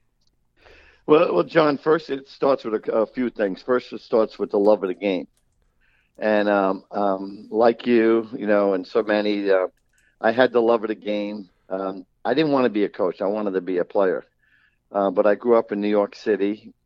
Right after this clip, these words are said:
and I was a product of, uh, New York schoolyard basketball.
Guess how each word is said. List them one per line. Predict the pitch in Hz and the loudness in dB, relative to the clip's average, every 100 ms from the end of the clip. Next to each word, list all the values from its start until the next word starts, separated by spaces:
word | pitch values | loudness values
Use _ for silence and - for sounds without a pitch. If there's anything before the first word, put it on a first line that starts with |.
| _ 92 | _ -6
and | 92 | -2
I | 90 92 | 0 0
was | 95 98 | -2 -4
a | |
product | - - 101 98 - | -4 0 0 0 0
of, | 87 78 82 - | -2 -2 -12 -4
uh, | 87 | -2
New | 92 98 | -2 0
York | 95 87 | 0 0
schoolyard | - - 107 95 90 82 | -8 -4 -2 2 0 2
basketball. | 87 85 - 85 76 69 | 0 0 -4 -6 -6 -6